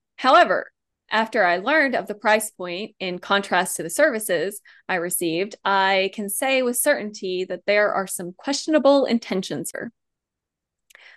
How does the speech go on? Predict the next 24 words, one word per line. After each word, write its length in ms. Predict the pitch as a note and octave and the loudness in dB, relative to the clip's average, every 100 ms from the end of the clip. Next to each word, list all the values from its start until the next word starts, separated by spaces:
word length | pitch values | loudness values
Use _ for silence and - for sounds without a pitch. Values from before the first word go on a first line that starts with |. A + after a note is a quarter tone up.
| _ | _
The 120 | - G#3 | 2 4
rhetoric 500 | G#3+ C#4 D#4 E4 - | 6 6 4 2 2
that 120 | A#3 | 0
is 220 | G#3+ G#3+ - _ - | 0 -4 -14 _ -10
deposed 1000 | G#3 G#3 A3 E3+ D3+ F3 B3 C4+ - - - | -8 -4 0 0 0 0 -2 -4 -10 -14 -8
throughout 400 | A3+ F#3+ F#3 F#3 | 0 2 2 0
this 160 | G3 F#3+ | -6 -6
organization 760 | G3 F#3 F#3 D#3 E3 G#3 G3+ | -6 -6 -6 -6 -4 -6 -6
is 240 | F#3+ F3+ | -6 -8
non-tangible 960 | F3 F3+ E3+ A#3+ - E3+ E3+ F#3 F3 F3 | -6 -4 -2 -4 -4 -6 -6 -2 2 2
and 200 | - E3+ | 2 -4
lofty. 600 | D#3 D#3+ - - - A3 _ _ _ _ _ | -4 -4 -6 -8 -8 -10 _ _ _ _ _
It 180 | - A3 | 0 0
promises 640 | G#3+ A3 B3+ B3 A#3 A3+ | 2 2 4 4 4 4
what 160 | G#3 G3 | 2 2
all 300 | - A#3 C#4 | 4 4 4
groups 300 | G#3 F#3+ - | 0 -2 -4
have 160 | G3+ - | -8 -4
promised 400 | F#3 F3 F#3+ - | -2 -2 -6 -6
in 100 | F3+ | -8
the 60 | |
past, 520 | F#3 E3 D#3 F3 - - | -2 0 0 -4 -8 -4
inner 260 | A3+ A#3 | -2 -2
peace, 500 | A3+ F3+ E3+ - - | -2 -6 -6 -10 -14